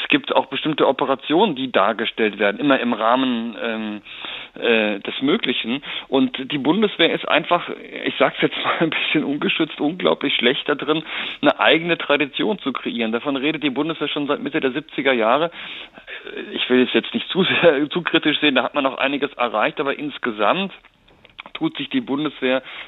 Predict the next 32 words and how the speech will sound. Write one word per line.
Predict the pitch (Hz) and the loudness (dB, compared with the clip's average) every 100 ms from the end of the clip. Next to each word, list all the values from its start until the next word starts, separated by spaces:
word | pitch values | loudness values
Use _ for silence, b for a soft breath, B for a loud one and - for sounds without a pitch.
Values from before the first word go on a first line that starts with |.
| B | B
extrem | 123 - - 123 135 | -2 -2 0 2 4
schwer | 120 107 117 | 2 2 4
damit, | 160 165 - | 4 0 -2
vor | 151 - | -4 2
allen | 135 175 202 | 4 6 4
Dingen, | 202 175 | -2 -2
wenn | 180 | -4
es | 131 | -4
um | - | -8
Kampfeinsätze | - 127 131 - - - - 85 | -2 -2 -2 -8 -10 -12 -14 -16
geht. | 87 | -10
Und | 113 | -4
das | 147 | -4
ist | 160 - | -4 0
der | 123 139 | 2 2
entscheidende | - 139 156 156 | 2 2 2 0
Punkt. | 151 160 123 107 B B B B B | -4 -4 -4 -4 B B B B B
Die, | 135 135 117 | 4 4 4
die | - 131 | -2 -2
K-S-K-Leute | 143 131 139 - 127 156 160 143 | 4 4 2 4 4 4 2 0
haben | 143 135 | -2 -2
sicherlich | 151 131 131 | -2 -2 -2
mehr | 117 120 147 160 | 0 4 4 4
geschossen | 143 - 147 - 143 | 0 -2 -2 -2 -2
im | 127 | 0
Einsatz | 92 143 143 131 | 0 0 0 -2
als | - 123 - - - - - - | 0 -2 -4 -12 -14 -18 -18 -6
fast | 139 - - | -6 -2 0
alle | 127 95 | 2 4
anderen. | 131 156 185 - B B B B B | 2 0 -4 -10 B B B B B
Und | 143 135 | 0 4
das | 139 | 4